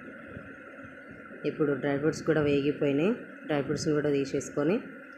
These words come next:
ఇప్పుడు అదే దా-, అదే బాండిలో మళ్ళీ కొంచెం నెయ్యి యాడ్ చేసుకొని పచ్చి కొబ్బరిని, పచ్చి కొబ్బరిని కూడా మనము వేయించుకోవాలి. ఎందుకంటే పచ్చి కొబ్బరిలో కొంచెం,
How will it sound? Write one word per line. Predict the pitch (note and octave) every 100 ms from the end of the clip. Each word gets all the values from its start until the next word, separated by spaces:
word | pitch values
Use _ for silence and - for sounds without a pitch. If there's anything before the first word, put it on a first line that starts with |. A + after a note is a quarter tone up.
| -
ఇప్పుడు | D#3 - D#3
అదే | D#3 D3 C#3+ D#3+
దా-, | D#3 D3+ D3
అదే | D3+ E3 F3
బాండిలో | D#3+ D#3 D3+ E3
మళ్ళీ | D#3+ C#3+ D3+
కొంచెం | D#3 C#3 D#3 D3 C#3
నెయ్యి | C#3
యాడ్ | D3 C#3+ B2+
చేసుకొని | C3+ - C#3+ D#3+ C#4+ - - - - - - - -
పచ్చి | E3+ F3+
కొబ్బరిని, | F3 C#3+ D3 C3 A#2+ - - - - - - - - - - - - - - - - - -
పచ్చి | E3 - -
కొబ్బరిని | D#3+ E3+ D#3+ D#3+
కూడా | D#3 E3+
మనము | F#3+ E3 D#3+ G3 A#3
వేయించుకోవాలి. | F#3+ E3+ F3 - - C#3 C3 B2+
ఎందుకంటే | C#3+ D3+ E3 D#3+ E3
పచ్చి | D#3+ D3 -
కొబ్బరిలో | E3+ D3+ D#3 D3+ D3+
కొంచెం, | D3+ D3+